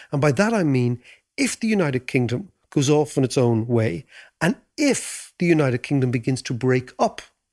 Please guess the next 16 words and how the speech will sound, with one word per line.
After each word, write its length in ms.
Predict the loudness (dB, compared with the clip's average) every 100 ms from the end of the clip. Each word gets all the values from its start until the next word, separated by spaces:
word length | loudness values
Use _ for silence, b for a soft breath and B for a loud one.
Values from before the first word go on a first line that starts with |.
| _
which 160 | -4 -2
I 120 | -4
think 200 | -6 -8
is 80 | -6
quite 280 | -4 -2
likely 520 | 0 0 -2 -2 -4 0
over 200 | 0 0
the 100 | -2
course 300 | 0 0 0
of 60 |
the 40 | -2
next 180 | -2 b b -18
five 340 | -2 0 0
or 60 | -2
ten 280 | 0 0
years, 440 | 2 0 -2 -6